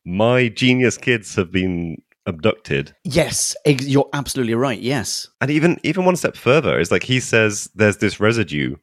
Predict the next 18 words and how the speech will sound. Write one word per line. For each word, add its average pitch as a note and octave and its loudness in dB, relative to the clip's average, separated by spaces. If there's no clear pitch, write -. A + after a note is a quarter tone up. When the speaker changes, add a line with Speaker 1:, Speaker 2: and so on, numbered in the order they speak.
Speaker 1:
and F#2+ -2
they're F#2 4
immediately F#2 2
like, E2 0
"Oh, A2+ 2
alien E2+ 0
abduction." A#2+ 0
<laughs> - -8
Like, A2 0
this A2 -2
happens A#2 -2
every A2 2
Speaker 2:
<laughs> B2 4
Speaker 1:
Tuesday. C3 2
Speaker 2:
I - 2
know, A#3+ -4
that's F#3+ -4
so - 0